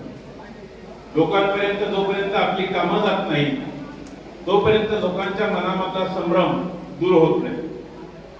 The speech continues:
सुरुवातीचं वातावरण जर पाहिलं तर वातावरण आपल्या बाजूनी जवळजवळ नसल्यासारखं होतं, परंतु तुम्ही सगळ्या कार्यकर्त्यांनी उभारी घेतली आणि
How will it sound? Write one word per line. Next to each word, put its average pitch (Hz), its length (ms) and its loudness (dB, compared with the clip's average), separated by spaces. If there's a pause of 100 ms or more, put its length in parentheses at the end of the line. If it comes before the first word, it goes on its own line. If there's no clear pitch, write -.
(600)
सुरुवातीचं 185 880 4 (120)
वातावरण 190 560 0
जर 196 120 2
पाहिलं 175 560 4 (1500)
तर 180 120 4
वातावरण 202 720 4
आपल्या 196 320 0
बाजूनी 185 500 2
जवळजवळ 185 480 2 (200)
नसल्यासारखं 214 600 4
होतं, - 300 4 (840)
परंतु 185 400 0
तुम्ही 208 240 -2
सगळ्या 208 280 2
कार्यकर्त्यांनी 185 760 0 (800)
उभारी 208 340 8
घेतली - 340 2 (1080)
आणि 185 200 -2